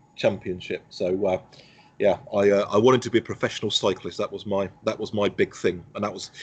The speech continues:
that was really when I first got interested in mindset. How did you get that extra level of performance? How did you sort of eke out that li-, extra one or two percent? That was where my,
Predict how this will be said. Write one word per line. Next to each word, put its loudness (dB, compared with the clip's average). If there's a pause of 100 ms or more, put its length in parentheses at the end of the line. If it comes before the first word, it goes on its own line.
(400)
that 4
was -2
really 6
when 6
I 4
first 2
got -4
interested -6
in -6 (360)
mindset. 0
How 0
did -6
you -6
get -4
that -14
extra -8
level 0
of -4 (360)
performance? -2 (540)
How 0
did -6
you -4
sort -6
of -2
eke -8
out -6
that -12
li-, -12 (120)
extra -8
one 0
or 0
two -4 (300)
percent? -4 (120)
That -8
was -14
where -4
my, 0